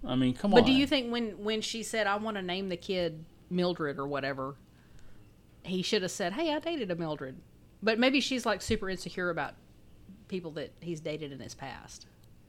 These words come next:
Speaker 2: I mean, clearly she's super insecure about it.
Speaker 1: No, I'm, I'm putting, I'm putting no. He's not an asshole.
Speaker 2: I don't think he's an asshole either,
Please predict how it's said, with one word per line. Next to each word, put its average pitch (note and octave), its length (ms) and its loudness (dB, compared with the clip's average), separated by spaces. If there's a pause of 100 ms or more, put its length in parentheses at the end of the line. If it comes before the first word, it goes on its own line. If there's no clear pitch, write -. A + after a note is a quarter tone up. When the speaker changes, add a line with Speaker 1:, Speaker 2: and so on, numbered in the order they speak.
(720)
Speaker 2:
I G#3 60 2
mean, G#3 120 8
clearly B3+ 380 8
she's F#3 220 -2
super F3 280 0
insecure D#3 380 -4
about B2+ 260 -6
it. D3 120 -8 (2000)
Speaker 1:
No, G#2+ 260 2 (100)
I'm, A#2 160 -4
I'm A2 120 -4
putting, G#2 420 -2
I'm G#2+ 120 -6
putting G#2 300 -6
no. G2 180 -4
He's G#2+ 180 -8
not G2+ 140 -4
an F#2 80 -6
asshole. E2+ 380 -8 (680)
Speaker 2:
I B3+ 120 6
don't F#4 120 8
think F#4 140 2
he's D4+ 140 2
an G#3+ 100 2
asshole G3+ 460 0
either, D3+ 460 -2